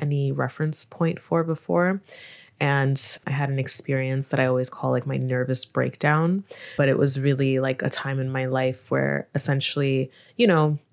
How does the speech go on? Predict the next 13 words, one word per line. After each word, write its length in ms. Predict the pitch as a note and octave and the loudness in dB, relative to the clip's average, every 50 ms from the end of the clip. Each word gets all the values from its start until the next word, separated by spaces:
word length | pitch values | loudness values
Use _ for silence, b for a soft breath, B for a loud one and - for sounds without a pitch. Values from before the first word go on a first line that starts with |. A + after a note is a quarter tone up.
| - - - | -20 -14 -6
when 340 | D#3 D#3 D#3+ D#3 D#3+ D#3 - | 0 2 4 4 4 4 2
all 160 | - - - | 2 2 4
those 180 | - E3+ D#3+ | 4 4 4
structures 800 | - - - - C#3 C3+ - - - D3 C3+ C3 C3 B2+ - - | 4 0 0 -2 -2 -2 0 -2 -2 0 0 0 2 0 0 -2
in 100 | - C#3+ | 0 -2
your 140 | C#3 C3+ C3+ | 0 0 0
life 220 | C3 C3 C3 - | 0 0 -2 -2
kind 180 | - - C#3+ C3+ | -4 -4 -4 -4
of 140 | B2+ A#2+ - | -4 -2 -2
disappear 720 | C#3+ C3 - - - - - - D#3+ D#3 D3+ D3 D3 C#3 | 0 0 0 -2 -4 -8 -2 2 4 4 4 4 4 4
and 120 | C3+ C3 | 2 2
they 100 | C3 B2+ | 0 -2
disintegrate, 840 | B2+ - C3 - - D3 D3 - D3+ - - C#3+ C#3 C3+ C3+ - B | -2 0 0 2 2 2 0 0 -4 -2 0 0 0 0 0 -2 B